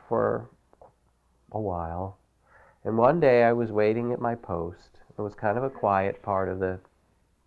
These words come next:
country, and all of a sudden I looked out the window at the hill across the way, and this young girl, ten years old,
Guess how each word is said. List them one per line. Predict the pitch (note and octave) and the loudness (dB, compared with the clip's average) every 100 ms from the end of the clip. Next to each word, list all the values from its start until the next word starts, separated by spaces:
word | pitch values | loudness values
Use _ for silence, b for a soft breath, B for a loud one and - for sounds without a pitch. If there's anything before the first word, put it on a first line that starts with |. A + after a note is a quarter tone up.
| _ - | _ -4
country, | G#2+ G2 - E2+ F#2 A2 _ _ _ B B B B B B B | 0 0 -2 -6 -6 -8 _ _ _ B B B B B B B
and | G#2 | 0
all | A2 | 2
of | D3+ | 2
a | |
sudden | D#3+ C#3 A#2+ | -2 -4 -2
I | G#2 | -2
looked | G#2 C#3 - | -4 -6 -6
out | B2+ - | -6 -6
the | G2+ | -10
window | F#2 F#2 G#2+ F2+ E2 E2 E2 _ _ _ _ _ _ _ _ b b b - | -10 -12 -12 -12 -12 -14 -16 _ _ _ _ _ _ _ _ b b b -12
at | - | -8
the | |
hill | F2 A2+ A2+ | -2 0 2
across | A2+ - F#2+ F#2 - | -2 -2 -4 -4 -8
the | G2 | -8
way, | E2+ E2 D#2+ E2 E2 _ _ _ B B B B _ _ _ _ _ _ _ _ _ _ _ b b b | -8 -8 -10 -12 -16 _ _ _ B B B B _ _ _ _ _ _ _ _ _ _ _ b b b
and | A2+ A2 | -4 -2
this | A2 G#2 A#2+ | -2 -4 -2
young | A#2+ B2+ C3+ C#3 C3+ b b b - | 0 -2 -4 -8 -12 b b b -4
girl, | G#2 G2+ F#2+ | 2 2 2
ten | F2+ G#2+ G#2 | -2 -6 -6
years | G#2+ G2 F#2+ | -6 -6 -4
old, | F2+ E2+ E2+ E2 | -4 -4 -8 -12